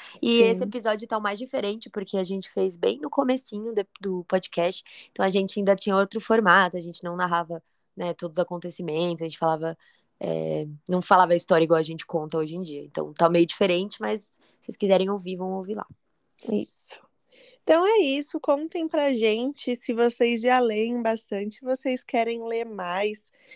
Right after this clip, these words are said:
Speaker 2: e que livro que vocês indicam pra quem quer começar o hábito da leitura.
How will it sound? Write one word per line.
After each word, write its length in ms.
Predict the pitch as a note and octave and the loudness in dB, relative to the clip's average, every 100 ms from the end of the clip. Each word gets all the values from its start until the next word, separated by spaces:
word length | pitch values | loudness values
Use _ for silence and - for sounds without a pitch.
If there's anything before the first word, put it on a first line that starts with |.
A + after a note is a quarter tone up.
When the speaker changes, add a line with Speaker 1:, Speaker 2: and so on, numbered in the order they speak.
| _ | _
Speaker 2:
e 100 | C#4 | -2
que 160 | C4+ F4+ | 4 4
livro 400 | D#4+ B3 C#4 C#4+ | 4 4 2 0
que 100 | - | 2
vocês 360 | B3 - B3 | 2 4 4
indicam 520 | B3+ B3 G#3 G#3 A#3+ A3+ | 4 4 2 2 2 2
pra 160 | A3 | 2
quem 460 | G#3+ A3+ A3 G#3+ G#3+ - | 0 0 2 2 0 2
quer 380 | A3+ G#3+ A3 - _ _ _ _ _ | 4 6 6 0 _ _ _ _ _
começar 720 | A#3+ A#3 A#3+ - G3+ G3 G#3+ | 2 4 2 2 4 6 6
o 80 | G#3 | 4
hábito 440 | G3 G3+ G#3 G#3 | 2 0 -6 -6
da 120 | G3 | -4
leitura. 680 | G3+ G3+ G#3 - F#3+ G#3 G#3+ | -4 -6 -8 -6 -4 -4 -6